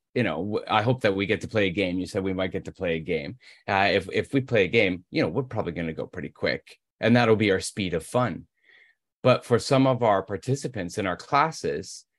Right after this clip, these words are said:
their speed of fun is gonna be slower because of their rate of speech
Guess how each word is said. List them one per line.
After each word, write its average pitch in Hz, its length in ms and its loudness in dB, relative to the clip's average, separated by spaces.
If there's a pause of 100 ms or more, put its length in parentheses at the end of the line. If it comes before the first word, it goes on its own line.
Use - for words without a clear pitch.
(220)
their 113 180 6
speed 123 320 2
of 101 100 0
fun 107 260 0
is 98 120 -8
gonna 104 180 -2
be 101 80 -8
slower - 460 -2 (1080)
because 110 420 4
of 92 160 0
their 95 180 2
rate 92 200 0
of 71 140 -8
speech - 720 -6